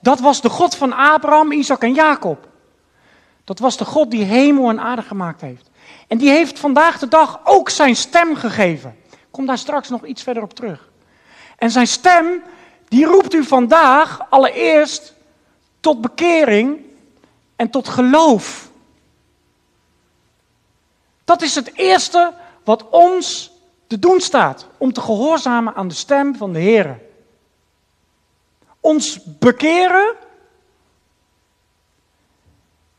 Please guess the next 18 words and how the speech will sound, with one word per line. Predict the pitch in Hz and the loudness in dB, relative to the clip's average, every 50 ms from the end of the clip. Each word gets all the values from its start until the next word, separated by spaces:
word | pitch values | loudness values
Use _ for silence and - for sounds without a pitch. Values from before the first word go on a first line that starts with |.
| _ _ _ _ _ _ _ _ _ _ _ | _ _ _ _ _ _ _ _ _ _ _
en | - 214 196 - _ _ _ _ _ _ _ _ _ _ | -8 -8 -8 -8 _ _ _ _ _ _ _ _ _ _
het | _ 202 - - | _ -20 -12 -10
evangelie | 208 214 175 180 160 - 226 226 220 202 | -10 -8 -8 -10 -10 -8 -8 -8 -8 -8
van | 180 180 165 | -10 -10 -8
Jezus | 180 196 220 202 196 170 - | -6 -6 -6 -8 -10 -14 -14
Christus | - 196 185 - - 175 - - - _ _ _ _ _ _ _ _ _ | -14 -14 -14 -14 -16 -18 -20 -20 -20 _ _ _ _ _ _ _ _ _
te | _ - | _ -14
geloven. | 185 - 180 170 185 190 175 143 127 113 - _ _ _ _ _ _ _ _ _ _ _ _ _ _ _ _ _ _ _ _ _ _ _ _ _ _ _ _ _ _ _ _ _ _ _ _ _ _ _ _ _ _ _ _ _ _ _ _ _ _ | -12 -10 -8 -8 -6 -6 -8 -10 -12 -18 -20 _ _ _ _ _ _ _ _ _ _ _ _ _ _ _ _ _ _ _ _ _ _ _ _ _ _ _ _ _ _ _ _ _ _ _ _ _ _ _ _ _ _ _ _ _ _ _ _ _ _
Als | - 262 247 - - | -2 -2 -2 0 0
je | 254 247 208 170 - - - _ _ _ | 2 2 2 0 -2 -8 -20 _ _ _
je | 190 190 226 | 0 2 4
niet | 240 294 339 - - | 4 4 2 0 -2
bekeert | 277 - - 277 220 175 151 135 - - _ _ _ _ _ _ _ _ _ _ _ _ _ _ _ _ _ _ _ _ _ _ _ _ _ _ _ _ | -6 -6 -2 -2 -2 -2 -2 -4 -8 -16 _ _ _ _ _ _ _ _ _ _ _ _ _ _ _ _ _ _ _ _ _ _ _ _ _ _ _ _
en | - 214 | -2 -2
het | 226 226 | -2 -2
evangelie | - 240 233 202 190 - 226 247 285 285 269 254 | 0 -2 -2 -2 -2 0 0 0 2 2 2 0
niet | 233 226 - | 0 -2 -2
gelooft | - 220 202 190 202 240 269 - - - - | -4 0 2 2 2 0 -2 -8 -14 -20 -20